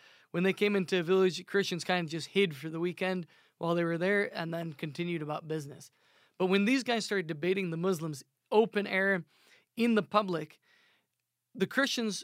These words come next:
saw how they dismantled the Muslims' questions about Christianity and then had questions to ask the Muslims, and the Muslims couldn't give an answer to it. And when they saw that they could give a, an answer to the faith that they had,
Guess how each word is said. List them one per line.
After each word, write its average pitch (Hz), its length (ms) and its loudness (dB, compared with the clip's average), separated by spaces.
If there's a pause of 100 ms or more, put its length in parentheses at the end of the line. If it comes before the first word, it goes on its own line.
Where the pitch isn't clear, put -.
(220)
saw 233 340 4
how 208 280 2
they 202 320 0 (320)
dismantled 214 840 0 (520)
the 170 220 0
Muslims' 190 760 2
questions 190 720 -2
about 175 280 -2
Christianity 165 760 -6 (400)
and 196 180 4
then 214 120 2
had 190 260 0
questions 247 480 0
to 220 160 -4
ask 196 220 2
the - 40 -4
Muslims, 190 560 0 (200)
and 175 140 -2
the 185 40 4
Muslims 208 380 0
couldn't 190 240 -4
give 165 160 -4
an 165 80 -10
answer 185 380 -8
to 214 200 -10
it. - 160 -6 (420)
And 208 140 4
when 226 140 6
they 220 100 2
saw 226 240 0
that 226 180 -6
they 202 120 2
could 196 220 -8
give 196 240 2 (140)
a, 180 340 -2
an 180 260 -6
answer 254 480 -4
to - 160 -14
the 175 100 -8
faith 202 360 -4
that - 120 -8
they 180 140 -6
had, 151 380 -12